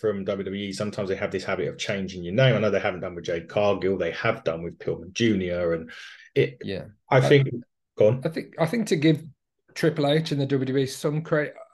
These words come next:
Speaker 2: I, I, I think they would have kept him as Will
Speaker 1: Will
Speaker 2: Ospreay.
Speaker 1: Ospreay.
Speaker 2: I think that's
Speaker 1: Yeah.
Speaker 2: where the money is, that's where the value is.
Speaker 1: Yeah.
Speaker 2: And I think they're smart enough to, they, they would have done that. Not, it's not certainty, as you say, there's, there's people that, you know, there's notable exemption,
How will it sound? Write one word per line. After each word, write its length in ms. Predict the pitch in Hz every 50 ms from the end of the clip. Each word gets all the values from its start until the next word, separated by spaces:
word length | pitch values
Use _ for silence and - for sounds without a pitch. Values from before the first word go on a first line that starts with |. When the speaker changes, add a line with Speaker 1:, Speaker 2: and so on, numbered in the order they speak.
| _ - -
Speaker 2:
I, 120 | - 147 - _
I, 120 | - 135 143 - - - - -
I 60 | 135 123
think 300 | - - - 190 170 139
they 120 | 117 107
would 220 | 98 101 110 107
have 240 | 107 107 98 - - - _ _ _ _ _ _ - - -
kept 240 | - 127 117 - -
him 80 | 107 104
as 80 | 90
Will 140 | 92 101 98
Speaker 1:
Will 80 | 98 98
Speaker 2:
Ospreay. 320 | 92 - - 98 92 80
Speaker 1:
Ospreay. 40 | 82 -
Speaker 2:
I 60 | - -
think 160 | - 127 120
that's 160 | 117 104 85
Speaker 1:
Yeah. 60 | -
Speaker 2:
where 140 | 117 104 95
the 80 | 95 95
money 460 | 98 101 104 98 95 95 92 92 92
is, 120 | 90 85
that's 180 | 95 87 - -
where 120 | 104 92
the 80 | 90 87
value 420 | 85 95 90 87 90 87 90 90
is. 220 | 90 87 87 - -
Speaker 1:
Yeah. 180 | 98 87 80 67 - -
Speaker 2:
And 100 | - 104
I 40 | 101
think 200 | - - 113 104
they're 100 | 101 95
smart 340 | - - 107 92 87 90 80
enough 260 | 82 92 87 - -
to, 180 | - - 95 - -
they, 160 | - 90 87 90
they 160 | - 95 92
would 160 | 90 98 98
have 80 | 90 85
done 160 | 101 101 101
that. 140 | 107 131 -
Not, 220 | 170 185 165 -
it's 140 | - - -
not 180 | 151 139 - -
certainty, 640 | - - 107 117 117 - - 95 - - 101 104 101
as 140 | 104 92 90
you 60 | 92
say, 240 | - - 104 104 120
there's, 240 | 113 101 98 98 113
there's 140 | 101 95
people 380 | - - 104 107 101 - - 101
that, 200 | 95 98 95 90 - _ - - - - _ _ _ _ _ _
you 100 | - 110
know, 60 | 107 101
there's 120 | 95 87
notable 500 | 101 101 101 113 135 135 - 131 131 123
exemption, 560 | 123 117 110 123 120 117 110 - - 123 -